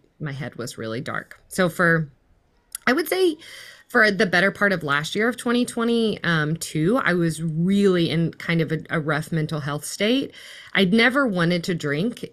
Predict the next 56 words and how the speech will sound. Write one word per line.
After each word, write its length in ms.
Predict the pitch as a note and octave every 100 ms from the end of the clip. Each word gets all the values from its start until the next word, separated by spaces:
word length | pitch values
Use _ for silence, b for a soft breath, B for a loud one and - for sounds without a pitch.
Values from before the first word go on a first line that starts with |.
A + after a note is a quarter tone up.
| -
anymore, 540 | A3 A#3+ A#3 B3 B3+
but, 240 | G#3+ F#3+ A2+
like, 420 | E3+ D#3+ D#3+ - _
my, 680 | G3 F3+ D#3+ D#3 D#3 D#3 D#3 -
I, 140 | E3+ -
I 160 | F3 F3+
didn't 460 | D#3+ A3 G#3+ -
feel 300 | - - F#3+
like 180 | F3 E3
I 140 | D3
was 260 | D3+ D3+ -
growing. 600 | D3+ D3+ D#3 C3 D#2 C3+
So 220 | G#3+ F#3 -
I 160 | F3+
knew 420 | F#3 G3 A3 A3+ F3+
that 300 | D#3+ C3 - B B B -
life 260 | E3+ E3
was 200 | E3+ E3
hard, 360 | - E3 D#3+ D#3+
but 120 | D#3+
I 80 | D3+
was 160 | D3+
like, 120 | D#3 D3
"I'm 120 | D#3+
not 160 | A#3
gonna 140 | C4+ G#3+
drink," 340 | E3+ E3+ C#3 -
but 120 | D#3
that's 240 | E3 E3
pretty 240 | - B3 A3+
much 240 | G3+ F3 -
all 180 | D#3+ D#3
I 120 | C#3
could 160 | D#3+
handle 380 | C#3+ B2 F2 E2+
was 200 | D3+ D#3
to 120 | -
just 280 | C#3 C#3+ -
not 260 | C#3+ C3+ -
drink. 280 | C#3 A#2 -
And 120 | G3+
I, 160 | F#3+ -
like, 260 | F#3+ F3+ -
encourage 340 | F#3 B3 F#3+
anyone 520 | E3+ F3 E3+ E3 D#3+
listening 420 | E3+ D#3+ D#3+ D3+ D3+
who's 200 | D3 -
given 200 | G3+ G3
alcohol 360 | F3 E3+ D#3+
a 40 | D3+
break 220 | E3 E3
or 60 |
any 240 | G#3 A3+ C4+
substance 500 | - C3 - A#2+ D#3+
is, 160 | D3+
like, 300 | D#3 D3+ C#3